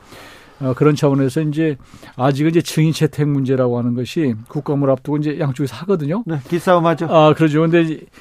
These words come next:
Speaker 1: 지금 민주당에서는 예를 들면 뭐 우리 쪽에 굉장히
Speaker 2: 네.
Speaker 1: 약점이 될 수 있는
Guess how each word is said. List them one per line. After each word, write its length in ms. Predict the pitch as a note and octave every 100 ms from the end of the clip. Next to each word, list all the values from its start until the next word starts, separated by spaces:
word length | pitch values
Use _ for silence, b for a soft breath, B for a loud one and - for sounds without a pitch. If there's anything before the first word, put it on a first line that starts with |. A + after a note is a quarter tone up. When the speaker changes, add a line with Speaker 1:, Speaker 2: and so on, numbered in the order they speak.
| B B
Speaker 1:
지금 200 | E3 D3+
민주당에서는 680 | E3+ E3+ E3+ D#3+ D3 E3
예를 200 | E3 D3+
들면 280 | C#3+ D3 E3
뭐 280 | D3 C#3+ C#3
우리 360 | E3 D3+ D3+ C3
쪽에 280 | - C#3 C#3+
굉장히 800 | D3+ D3 C#3 C#3 E3 C#3 C3
Speaker 2:
네. 60 | C#3+
Speaker 1:
약점이 400 | C#3 C#3 - D3+
될 100 | C#3+
수 160 | D3+ D3
있는 400 | C#3+ C#3+ C#3+